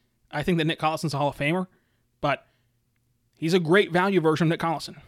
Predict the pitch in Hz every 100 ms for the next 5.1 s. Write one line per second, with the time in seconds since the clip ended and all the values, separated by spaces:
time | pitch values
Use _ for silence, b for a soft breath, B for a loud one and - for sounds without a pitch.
0 | - _ - _ _ - 175 175 135 -
1 | 170 165 147 120 - _ _ _ _ _
2 | _ - 165 180 180 135 160 147 - -
3 | _ _ _ _ _ _ _ _ _ _
4 | _ 170 180 170 - 156 - 160 156 135